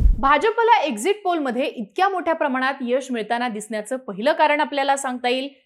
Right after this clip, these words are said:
ते म्हणजे फ्लोटिंग मतदार कोर मतदार होणं. दोन हजार चारच्या लोकसभा निवडणुकीत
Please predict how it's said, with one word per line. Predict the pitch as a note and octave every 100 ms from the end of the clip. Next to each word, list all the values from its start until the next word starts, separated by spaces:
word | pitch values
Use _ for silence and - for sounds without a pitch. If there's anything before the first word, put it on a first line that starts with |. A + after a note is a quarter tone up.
| -
ते | B3+
म्हणजे | B3+ G#3+ A3
फ्लोटिंग | B3 A#3 G3+ G3+ E4 C4+
मतदार | A#3 G3 G3+ B3 -
कोर | C4+ A#3
मतदार | F#3+ F#3 F#3 F#3
होणं. | G3 G#3+ - _ _ -
दोन | D#4
हजार | E4 E4+
चारच्या | E4+ D#4 D4 D#4+
लोकसभा | D#4 B3 C#4+ C4 C4
निवडणुकीत | C#4+ A#3+ A3+ A3+ B3 C4